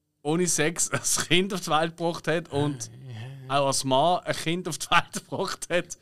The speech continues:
Speaker 1: Und das Kind sieht aus wie der Otto. Das ist schon recht verwirrend die ganze Zeit. Das ist wirklich ein Fall für die drei Fragezeichen.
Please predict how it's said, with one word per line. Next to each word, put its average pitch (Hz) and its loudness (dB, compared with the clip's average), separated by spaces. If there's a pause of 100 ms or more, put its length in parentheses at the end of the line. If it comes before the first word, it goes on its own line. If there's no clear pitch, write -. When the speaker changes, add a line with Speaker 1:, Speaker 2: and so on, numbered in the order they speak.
(420)
Speaker 1:
Und 151 -6
das 143 0
Kind 170 2
sieht 156 2
aus 156 0
wie 143 0
der 131 -6
Otto. 165 -4 (220)
Das 165 0
ist - 6
schon 180 6
recht 175 0
verwirrend 175 2
die 175 -8
ganze 160 2
Zeit. 160 -2
Das 180 -2
ist - -2
wirklich 202 -2
ein 185 0
Fall 165 0
für 175 -4
die 151 -14
drei 139 0
Fragezeichen. 143 -6